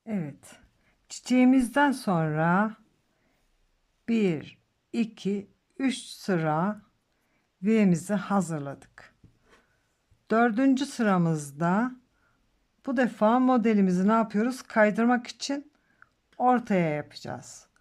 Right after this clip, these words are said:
Bunu boş bırakıyoruz. Böyle. Daha sonra çiçeğimizi buraya yapıyoruz. Şurada olduğu gibi. Çiçeğimiz var. Boş yapmıştık. Çiçek.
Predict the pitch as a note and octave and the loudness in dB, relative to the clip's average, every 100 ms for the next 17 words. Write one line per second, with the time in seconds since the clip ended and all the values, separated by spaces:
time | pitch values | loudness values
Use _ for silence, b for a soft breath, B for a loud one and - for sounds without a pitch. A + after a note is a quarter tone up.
0 | b b b - A3 G3+ A#3 A#3+ - C4 | b b b -2 0 2 0 -2 -2 -2
1 | C4 - C4+ C4 C4+ - - - - _ | -2 -2 -4 -4 -6 -14 -20 -20 -20 _
2 | _ _ _ _ A3+ A#3 A#3 A#3+ - _ | _ _ _ _ -4 -2 -2 -6 -12 _
3 | _ _ _ _ _ _ _ _ _ _ | _ _ _ _ _ _ _ _ _ _
4 | - B3+ G#3+ - F3+ F3+ F#3 - A3 G3 | 0 2 2 0 -2 -2 -6 -4 0 2
5 | F#3 A3+ A3 F3 D3 C#3+ - D3 C#3+ - | 0 0 0 0 -2 -8 -12 -14 -14 -18
6 | - _ - - - A#3+ F3+ D#3 F3+ D3+ | -20 _ -20 -20 -10 -4 -2 0 0 0
7 | D#3 C#3 D3 D3 - _ _ _ _ _ | -6 -8 -10 -12 -16 _ _ _ _ _
8 | _ _ _ _ _ _ _ _ _ _ | _ _ _ _ _ _ _ _ _ _
9 | _ - G#3+ A#3 G#3 F3+ D#3+ D3 D3 D3 | _ -12 -6 0 2 2 0 -4 -4 -2
10 | F3 G#3 - _ G#3+ G#3+ - E3 D#3 - | -2 -4 -10 _ -2 -2 -2 -6 -6 -8
11 | D#3+ - G3+ G#3+ - - _ - G3 - | -14 -12 -10 -12 -14 -20 _ -8 -6 -8
12 | D3 - _ | -10 -14 _